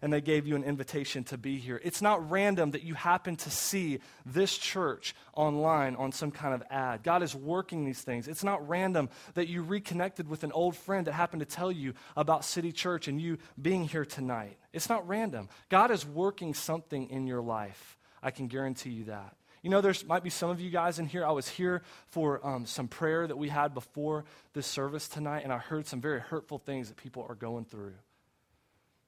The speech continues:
And I can't tell you how that stuff's gonna work out, but I can tell you, and you might need to hear tonight, that it's not random and that God is working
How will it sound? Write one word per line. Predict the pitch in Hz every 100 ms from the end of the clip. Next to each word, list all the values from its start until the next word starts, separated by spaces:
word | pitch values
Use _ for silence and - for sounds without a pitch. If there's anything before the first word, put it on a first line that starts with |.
| - 185
And | 233
I |
can't | - 277 -
tell | - 190
you | 208 165
how | 165
that | 165
stuff's | - 175 -
gonna | 175
work | 123 143 156 160
out, | 170 180 _ _ _ _ _ 147
but | 156
I | 190
can | 220
tell | 175 175 160
you, | 160
and | 156
you |
might | 165 151
need | 147
to | -
hear | 120 135 135
tonight, | - 143 143 -
that |
it's | 147 -
not | 113 107
random | 104 110 127 135 _ _ _ _ _ _ -
and | 165
that | 151
God | 170 180
is | 127
working | 131 139 151 143 123